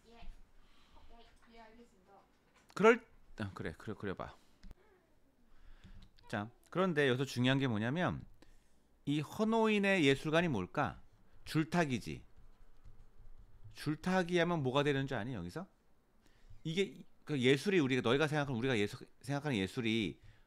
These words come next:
Speaker 3: 우리가 말해서 그림, 뭐, 음악, 시만 있는 게 아닌 거야. 이 줄타기도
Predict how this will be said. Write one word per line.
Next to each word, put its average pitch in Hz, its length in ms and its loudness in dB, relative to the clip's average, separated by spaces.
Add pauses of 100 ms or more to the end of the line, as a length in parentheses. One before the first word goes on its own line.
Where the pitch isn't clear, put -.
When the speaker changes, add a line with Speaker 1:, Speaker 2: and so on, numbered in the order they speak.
(280)
Speaker 3:
우리가 151 160 -2
말해서 135 280 -4
그림, 180 460 4 (600)
뭐, 113 220 -2
음악, 190 520 2 (440)
시만 - 1120 -2
있는 151 180 2
게 160 80 0
아닌 107 240 -2
거야. 135 300 0 (340)
이 - 180 -6
줄타기도 160 1040 2